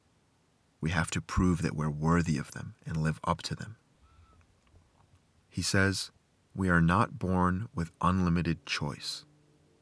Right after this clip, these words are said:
He says, "We cannot be anything we want." He says, "We come into the world specific and with a personal destiny, and that each of us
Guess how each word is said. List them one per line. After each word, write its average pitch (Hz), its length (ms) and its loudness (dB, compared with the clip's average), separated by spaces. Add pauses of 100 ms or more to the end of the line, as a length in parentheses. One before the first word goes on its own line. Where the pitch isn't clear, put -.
(680)
He 92 120 -4
says, 90 220 -2
"We 85 160 0
cannot 90 580 2
be 87 280 2
anything 80 440 0
we 78 120 0
want." 80 400 -6 (1500)
He - 160 -2
says, 90 280 2
"We 82 200 0
come 110 420 2
into 98 300 0
the 110 100 2
world 87 540 -2 (580)
specific - 1000 -4 (1040)
and 85 140 -4
with 87 160 0
a - 60 0
personal 101 580 0
destiny, - 680 -4 (1600)
and 90 140 2
that - 160 0
each 98 180 0
of 107 100 0
us 104 320 0